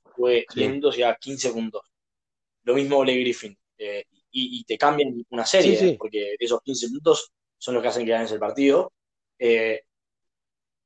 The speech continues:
Speaker 1: pero no espero que, que sean jugadores hiper mega relevantes
Speaker 2: No,
Speaker 1: en
Speaker 2: no,
Speaker 1: los
Speaker 2: no, y,
Speaker 1: playoffs
Speaker 2: y
Speaker 1: de
Speaker 2: me da la, me da la
Speaker 1: de Brooklyn.
Speaker 2: sensación de,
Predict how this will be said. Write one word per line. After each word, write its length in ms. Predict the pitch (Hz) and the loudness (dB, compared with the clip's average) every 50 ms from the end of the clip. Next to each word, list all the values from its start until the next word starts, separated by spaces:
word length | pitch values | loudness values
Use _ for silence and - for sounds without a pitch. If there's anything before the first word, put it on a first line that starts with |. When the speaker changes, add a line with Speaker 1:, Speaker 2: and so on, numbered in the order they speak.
| _ _ _ _ _ _ _ _ _ _ _ _ _ _ | _ _ _ _ _ _ _ _ _ _ _ _ _ _
Speaker 1:
pero 260 | - 165 165 175 175 | 0 2 4 4 4
no 100 | 165 156 | 2 0
espero 380 | 151 - - 170 170 175 165 131 | -2 0 0 4 6 6 6 4
que, 360 | 123 - - 117 123 - - _ _ _ _ _ | 2 -4 -4 -6 -8 -8 -10 _ _ _ _ _
que 80 | - 117 | -10 -4
sean 220 | - 135 - - | -2 -2 -2 -2
jugadores 580 | - - 117 120 127 127 127 117 - - - _ | 2 4 4 6 6 4 4 2 0 -8 -12 _
hiper 520 | - 160 147 - - 131 120 113 - 113 - _ _ 120 _ _ | -10 -10 -6 0 2 2 2 2 -2 -6 -14 _ _ -20 _ _
mega 320 | 120 120 120 120 117 117 | -4 -2 -2 0 0 0
relevantes 680 | 117 113 104 110 113 113 113 113 107 110 107 - - _ | -2 -2 -2 0 0 0 0 -2 -4 -8 -10 -10 -10 _
Speaker 2:
No, 260 | - 156 156 151 151 - | -2 0 0 0 -2 -6
Speaker 1:
en 60 | - | -4
Speaker 2:
no, 240 | 156 160 170 165 165 | 2 4 4 6 6
Speaker 1:
los 20 | |
Speaker 2:
no, 200 | 170 170 170 165 | 6 6 6 4
y, 80 | 151 135 | 4 4
Speaker 1:
playoffs 260 | 131 127 110 104 110 | 2 2 0 -2 -4
Speaker 2:
y 220 | 120 120 120 117 | -4 -4 -4 -2
Speaker 1:
de 100 | 113 120 | -2 0
Speaker 2:
me 80 | 120 120 | 2 2
da 120 | 127 139 147 | 4 6 6
la, 560 | 147 139 127 117 110 107 107 104 104 101 - _ _ | 8 8 8 6 6 4 2 0 -2 -4 -8 _ _
me 220 | 90 85 101 117 | -14 -10 -6 -2
da 40 | 127 | 0
la 60 | 139 143 | 2 2
Speaker 1:
de 80 | 143 131 | 2 2
Brooklyn. 120 | - 113 | 0 -2
Speaker 2:
sensación 360 | 117 117 110 117 135 135 135 131 | -4 -4 -4 -2 -4 -4 -2 -4
de, 320 | 120 120 123 135 143 _ | -2 -2 -2 -4 -6 _